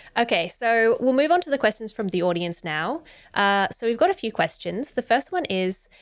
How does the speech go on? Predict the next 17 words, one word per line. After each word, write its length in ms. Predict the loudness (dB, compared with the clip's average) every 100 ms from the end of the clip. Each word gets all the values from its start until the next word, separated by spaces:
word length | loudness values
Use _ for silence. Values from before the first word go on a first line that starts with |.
| _
"Given 280 | -2 0 4
the 100 | 2
challenges 580 | 2 0 0 0 -2 -4
posed 420 | -4 -2 0 0
by 120 | -2
the 100 | -2
covid 340 | -2 -4 0 0
nineteen 400 | 0 -4 -4 -6
pandemic, 580 | -6 -8 -6 -6 -8 _ -20 -20 -4
how 220 | 0 2
has 140 | 0
the 100 | -2
landscape 520 | -2 0 0 -2 -4 -4
of 160 | -4
property 360 | -4 -2 0 0
investment 420 | -2 -4 -8 -12
changed, 540 | -6 -4 -4 -6 -10